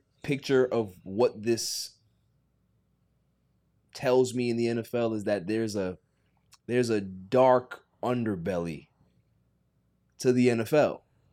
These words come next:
right? That this email chain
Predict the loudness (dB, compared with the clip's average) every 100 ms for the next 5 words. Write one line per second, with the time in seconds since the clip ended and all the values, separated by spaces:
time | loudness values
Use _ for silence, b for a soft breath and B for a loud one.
0 | _ _ -4 2 2 0 _ -6 -6 0
1 | 0 0 -6 -10 -6 -2 0 2 2 -2
2 | -4 -4 -4 -4 -6 -10